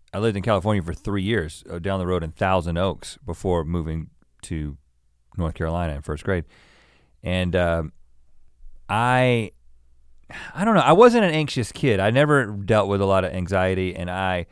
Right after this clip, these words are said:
actually remember, especially in subsequent years, always the only time I was excited about school was the first day of school.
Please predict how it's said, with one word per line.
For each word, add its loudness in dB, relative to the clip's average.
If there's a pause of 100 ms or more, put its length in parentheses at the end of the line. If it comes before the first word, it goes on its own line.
(520)
actually 0
remember, 2 (960)
especially 2
in -4
subsequent 0
years, -2
always 6
the -8
only 8
time 2
I 2
was 0
excited 0
about 0
school -4
was -6
the -12
first -8
day -10
of -16
school. -14